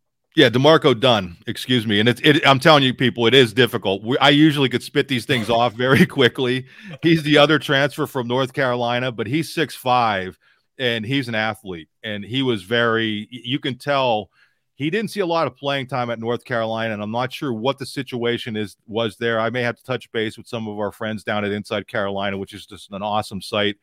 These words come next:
Uh, but, but he was, he just looked like he was really terrific. And then I wanna get this right as well. Uh, <laughs> jeez, this is so hard without my glasses.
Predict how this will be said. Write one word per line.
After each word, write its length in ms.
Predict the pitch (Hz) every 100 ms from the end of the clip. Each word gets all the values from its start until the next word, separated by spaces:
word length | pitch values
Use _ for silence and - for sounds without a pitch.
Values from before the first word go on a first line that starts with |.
| _ _ _ -
Uh, 380 | 107 104 101 98
but, 260 | 95 110
but 180 | 104 117
he 220 | - 139
was, 420 | 139 123 107 95 -
he 320 | 113 - 143
just 280 | 123 110 120
looked 180 | 113
like 300 | 117 107 98
he 100 | -
was 240 | 110 98 87
really 300 | 107 104 98
terrific. 580 | 113 98 98 - 98 110
And 100 | 107
then 280 | 104 104 - - - -
I 80 | 123
wanna 180 | 131
get 200 | 127 123
this 180 | 123 110
right 280 | 123 110 110
as 180 | 120 104
well. 500 | 107 117 110 101 104
Uh, 440 | 107 104 104 98 101 113 131 -
<laughs> 300 | 120 - 160 - _ - - -
jeez, 220 | 131 -
this 220 | 175 -
is 140 | 143 123
so 160 | 131
hard 180 | 120 127
without 240 | 117 120 110
my 100 | 98
glasses. 560 | 98 110 117 101 80